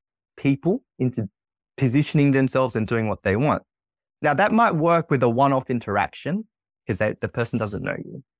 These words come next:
But if you're gonna work with someone for five years, if you're gonna have a returning patient for five years,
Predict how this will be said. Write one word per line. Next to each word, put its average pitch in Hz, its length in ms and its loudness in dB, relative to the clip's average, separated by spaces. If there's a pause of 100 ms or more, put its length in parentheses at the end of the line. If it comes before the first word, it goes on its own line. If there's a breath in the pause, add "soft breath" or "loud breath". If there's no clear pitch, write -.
But 139 100 2
if 151 160 -2
you're 180 120 4
gonna 254 200 2
work 139 300 2
with 143 100 0
someone 127 300 0
for 101 200 -8
five 113 300 2
years, - 460 -8 (320)
if 135 180 2
you're 160 100 4
gonna 190 140 2
have 165 160 2
a 131 60 2
returning 131 520 0
patient 120 460 -2 (220)
for 107 80 -4
five 104 400 2
years, 190 500 -8